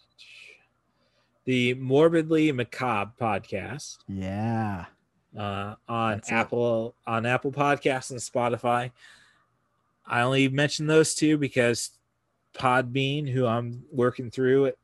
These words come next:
Speaker 1: did not mention Stitcher at all. But, uh, I don't wanna get into my lack of support for Stitcher. That's a different, I mean,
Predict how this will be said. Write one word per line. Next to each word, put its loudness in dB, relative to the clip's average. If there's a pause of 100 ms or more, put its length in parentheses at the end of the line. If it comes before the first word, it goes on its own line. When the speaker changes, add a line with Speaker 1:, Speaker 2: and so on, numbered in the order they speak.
Speaker 1:
did -6
not 0
mention -6
Stitcher -4
at -4
all. -2 (1500)
But, -10
uh, -4 (180)
I 4
don't 4
wanna 0
get 0
into -6
my 0
lack -2
of -4 (160)
support -4
for -10
Stitcher. -8 (480)
That's -18
a -18
different, -8
I 0
mean, -8